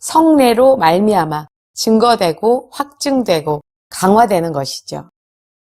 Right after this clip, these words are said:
성례가 그리스도와의 연합과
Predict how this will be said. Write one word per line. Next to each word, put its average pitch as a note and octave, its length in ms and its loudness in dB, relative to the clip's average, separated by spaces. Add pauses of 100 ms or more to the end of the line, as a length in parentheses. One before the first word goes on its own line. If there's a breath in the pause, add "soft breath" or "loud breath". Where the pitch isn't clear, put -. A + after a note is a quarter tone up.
(540)
성례가 D#4 500 2
그리스도와의 A#3+ 840 0
연합과 F3+ 680 -2